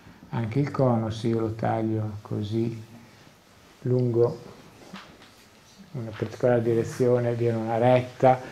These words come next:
se no vengono delle, eh, delle, delle ellissi o una circonferenza, o addirittura vengono delle iperboli,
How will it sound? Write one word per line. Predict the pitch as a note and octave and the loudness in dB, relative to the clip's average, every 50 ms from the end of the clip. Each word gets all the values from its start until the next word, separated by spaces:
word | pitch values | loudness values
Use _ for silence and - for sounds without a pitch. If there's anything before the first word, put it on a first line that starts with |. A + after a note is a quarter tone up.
| - - - | -18 -20 -20
se | - - - B2+ A#2+ | -14 -8 -4 -2 0
no | B2 B2+ B2+ B2 | 2 4 4 4
vengono | A2+ B2+ B2+ B2 B2 A#2+ A#2+ A#2+ A#2 B2 A#2+ | 4 4 4 4 4 4 2 2 4 2 2
delle, | A2+ A2+ A#2+ A#2+ A2+ A2+ A#2 A2+ A#2 A#2 A#2 A#2 - - - - - - - - - - - _ _ _ _ _ _ _ _ _ _ _ | 2 2 2 2 2 4 2 2 2 0 -2 -6 -12 -20 -20 -20 -20 -20 -20 -20 -20 -20 -20 _ _ _ _ _ _ _ _ _ _ _
eh, | - - B2+ A#2+ A#2+ - - A#2 A2+ A2+ A2+ A2 | -4 -4 -2 -2 -2 -2 -2 -2 -2 -2 -4 -4
delle, | G#2+ G#2+ G#2 B2+ B2 B2 A#2+ A#2 A#2 A#2 A2+ A#2 A#2 A2+ A2+ - - - - - - - | -4 -2 0 2 4 4 4 4 4 4 2 2 2 0 0 -2 -4 -6 -10 -16 -20 -10
delle | - - A#2+ A#2 A#2 A#2 A#2 | -4 0 0 2 2 2 2
ellissi | A2+ A#2 A#2 A#2+ B2+ C3 C3+ C3 - - - - - C#3 C3+ C#3 C#3+ F3 E3+ - - - - - - - _ _ _ _ _ _ _ _ _ - - _ _ - - - - - | 2 4 4 6 6 6 4 2 0 -6 -6 0 4 6 6 6 6 4 -2 -6 -12 -18 -20 -20 -20 -20 _ _ _ _ _ _ _ _ _ -20 -20 _ _ -20 -20 -18 -10 -2
o | F#3 C#3+ | 2 4
una | C3+ B2 A#2 A#2 A#2 | 4 6 6 4 2
circonferenza, | A2 - A#2 A2 G2+ - A2 G2+ G2 - A2 G#2 A2 B2+ C3+ C3 C3 C3+ C3 C3 A#2+ - - - C3+ C3 C3+ C3+ - - - - - - - - - - - - - - - - _ _ - - | 0 0 -2 -2 -2 -2 -4 -4 -4 -4 -2 0 2 4 4 4 4 4 4 2 0 -2 0 4 6 6 6 4 2 -6 -14 -20 -20 -20 -20 -20 -20 -20 -20 -20 -20 -20 -20 -20 _ _ 2 4
o | D3 | 4
addirittura | B2+ B2 A#2+ B2 B2 A#2+ A#2 A#2 - C3 C3 B2+ B2+ | 6 6 6 6 8 6 6 4 6 6 8 8 8
vengono | A#2 A2+ A#2+ A#2 A2+ A2 A2+ A2+ A2+ | 6 6 4 2 0 0 -2 -2 -2
delle | A2+ A2 A2+ A2 A2 A2 G#2+ G#2+ - - | 0 0 2 2 4 2 2 0 -2 -6
iperboli, | - C3 A#2 - - A#2 A#2 B2 C3 C3+ B2+ B2+ B2+ B2+ C3 C3 C3 B2+ C3+ C#3 C#3 C#3+ - | -6 -4 -4 -2 -2 0 4 4 6 6 6 4 4 2 4 4 6 6 6 4 4 2 -4